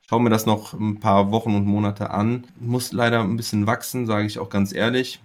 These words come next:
Es muss ein bisschen, muss da ein bisschen Wachstum sehen, sonst kann ich das Programm nicht so weiter aufrechterhalten mit meinen zwei Kids und noch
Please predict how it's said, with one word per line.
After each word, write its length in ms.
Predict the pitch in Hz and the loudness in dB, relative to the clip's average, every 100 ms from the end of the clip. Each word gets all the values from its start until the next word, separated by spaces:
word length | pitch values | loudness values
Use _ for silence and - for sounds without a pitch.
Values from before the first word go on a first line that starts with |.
| _ _ | _ _
Es 160 | - - | -18 -4
muss 220 | 107 104 | -2 0
ein 80 | 107 | 0
bisschen, 580 | 104 104 104 98 98 98 - - _ - | 0 0 0 2 2 -2 -16 -20 _ -6
muss 140 | 107 | -4
da 80 | 107 | 0
ein 120 | 101 | 2
bisschen 540 | 101 101 101 98 101 - - | 2 0 2 2 2 -2 -10
Wachstum 600 | 95 110 - - - 104 | -8 -6 -6 -8 -2 0
sehen, 520 | 101 101 101 101 101 - - _ _ - | 2 2 4 2 0 -8 -20 _ _ 0
sonst 500 | 95 95 95 - - | 2 2 0 -8 -10
kann 160 | - | -4
ich 140 | 98 98 | -4 -2
das 420 | 95 92 - - - | -4 -2 -6 -10 -10
Programm 640 | 95 92 95 95 95 98 | -8 -2 0 2 2 0
nicht 680 | 95 95 95 - - - - _ _ _ - | 0 0 0 -4 -8 -12 -12 _ _ _ -6
so 460 | 101 107 110 110 | 2 6 6 6
weiter 480 | 113 104 107 110 104 | 2 4 4 6 4
aufrechterhalten 840 | 95 104 95 95 - 92 92 92 90 | 4 2 0 0 0 0 2 2 2
mit 180 | 92 92 | 0 0
meinen 220 | 87 90 | -2 -2
zwei 240 | - 90 | -4 -8
Kids 400 | - 92 92 - | -4 -4 -4 -8
und 480 | - 90 90 90 - | -6 -6 -6 -8 -10
noch 400 | 85 85 - - | -6 -6 -8 -18